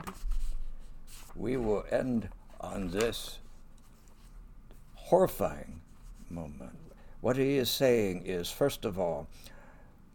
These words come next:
why do you, of all people, desire her?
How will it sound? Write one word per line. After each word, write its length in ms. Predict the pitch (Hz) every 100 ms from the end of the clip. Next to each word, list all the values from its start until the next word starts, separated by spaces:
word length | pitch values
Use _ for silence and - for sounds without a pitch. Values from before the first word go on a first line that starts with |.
| - - - - - - - - -
why 280 | 98 143 151
do 80 |
you, 320 | 117 104 98 - - -
of 160 | - 95 -
all 280 | 151 160 156
people, 640 | - 151 - - - - - -
desire 520 | 104 107 90 87 82 -
her? 220 | 135